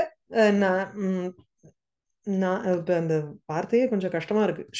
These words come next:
சுத்தானாம் து லபேமஹி ஸ்திரதியாம் சுத்தாந்த சித்தாந்தினாம் முக்தைஸ்வர்ய தின பிரபாத சமயா சத்திம் பிரசத்திம் முஹு. அந்த பிரசத்திங்கிற வார்த்தைக்காக அவர் வந்து, அஹ், எடுத்திருக்கார்.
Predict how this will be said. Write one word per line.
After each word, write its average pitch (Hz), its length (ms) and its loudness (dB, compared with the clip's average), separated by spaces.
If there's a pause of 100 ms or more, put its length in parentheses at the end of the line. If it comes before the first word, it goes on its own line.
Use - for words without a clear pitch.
சுத்தானாம் 269 640 6
து 330 140 6
லபேமஹி 247 720 6 (400)
ஸ்திரதியாம் 269 840 6
சுத்தாந்த 277 540 4
சித்தாந்தினாம் 233 800 4 (400)
முக்தைஸ்வர்ய 269 840 6
தின 262 320 4
பிரபாத 226 400 6
சமயா 240 560 4
சத்திம் 294 400 4 (300)
பிரசத்திம் 302 680 4
முஹு. 190 240 2 (560)
அந்த 196 180 4
பிரசத்திங்கிற 294 720 4
வார்த்தைக்காக 247 580 4
அவர் 247 280 4
வந்து, 214 580 4
அஹ், 190 360 6
எடுத்திருக்கார். 214 460 4